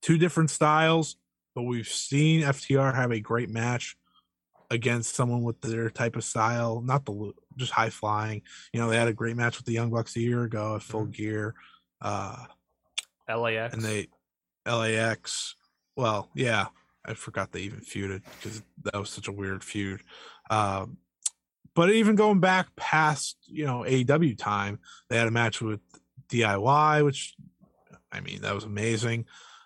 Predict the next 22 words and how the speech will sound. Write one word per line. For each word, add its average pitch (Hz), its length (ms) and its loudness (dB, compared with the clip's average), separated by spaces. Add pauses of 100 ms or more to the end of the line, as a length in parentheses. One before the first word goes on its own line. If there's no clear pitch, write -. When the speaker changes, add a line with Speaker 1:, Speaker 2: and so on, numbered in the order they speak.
(180)
Speaker 1:
Uh, 117 260 4
a 110 80 6
match 123 280 4
with 117 80 -6
American 117 400 2
Alpha. 147 680 4
Like, 127 160 0 (540)
F 220 220 2
T 185 160 4
R 170 120 4
has 120 280 0
a 107 80 -4
good 151 260 2
resume 117 500 2
of 101 140 -6
great 113 360 0
tag 113 340 0
team 117 160 -2
matches 120 360 -2
against 107 320 -10
great 104 280 -2
teams. 107 520 -8